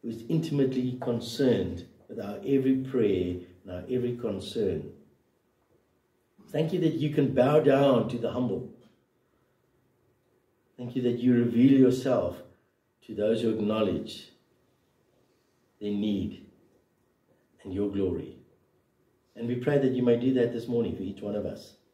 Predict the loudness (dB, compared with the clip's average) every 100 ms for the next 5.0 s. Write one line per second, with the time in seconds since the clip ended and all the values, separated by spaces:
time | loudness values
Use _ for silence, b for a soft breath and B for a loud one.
0 | _ _ _ _ _ _ _ _ _ _
1 | _ _ _ _ _ _ _ -6 -2 -2
2 | -4 -2 0 -2 -4 -6 -4 -4 -4 -2
3 | 0 2 0 -2 -6 -16 _ _ _ _
4 | -10 -6 -2 -2 -2 -2 -4 -8 -16